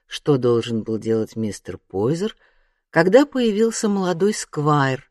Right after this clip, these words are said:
и в последние пять минут на его лице выражалось развлечение, его глаза были устремлены на мрачный портрет, висевший против него,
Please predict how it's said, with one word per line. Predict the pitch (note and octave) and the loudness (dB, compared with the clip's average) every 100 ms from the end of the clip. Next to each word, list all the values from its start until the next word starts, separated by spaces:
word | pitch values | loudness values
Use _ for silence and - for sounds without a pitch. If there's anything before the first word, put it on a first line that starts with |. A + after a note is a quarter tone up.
| _ _ _ | _ _ _
и | - | -10
в | B2+ | -6
последние | - C3 - C3+ A#2+ A#2+ A#2 | -2 -2 0 -2 -2 -2 -4
пять | - G#2+ - | -2 -4 -4
минут | G#2 G#2+ A2+ G#3+ A#3+ _ _ _ _ | -8 -6 -4 -6 -8 _ _ _ _
на | A2+ A#2 | -8 -6
его | G#2+ G#2 | -4 -6
лице | A2 - A2 | -8 -6 -4
выражалось | G#2 G#2+ G#2 G#2+ G#2+ G#2+ - | -2 -2 -4 -2 -2 -4 -6
развлечение, | G#2+ G#2 F#2+ F2+ - F#2 G2 A#2+ F3+ G3+ _ _ _ | -8 -8 -10 -10 -10 -8 -6 -4 -6 -8 _ _ _
его | D#3 F3+ | -4 -2
глаза | F#3+ G#3+ A3+ A3+ A3+ | 0 0 0 0 0
были | D3 C3+ | 0 0
устремлены | B2+ - - B2 A#2 A#2+ A#2+ A#2 | 0 -4 -6 -4 -2 -2 -2 -2
на | G#2+ | -2
мрачный | G#2 G#2+ A2 G#2 - G2 E2 | -4 -4 -4 -4 -8 -12 -10
портрет, | F#2 G#2 - A#2 F3+ G3+ - | -12 -14 -8 -2 0 -2 -4
висевший | F#3+ - G3+ F#3+ - F#3 | -12 -8 -4 -4 -4 -6
против | - F#3 - D#3+ | -2 -2 -2 -8
него, | F3 F3 E3 E3+ | -4 -2 0 -2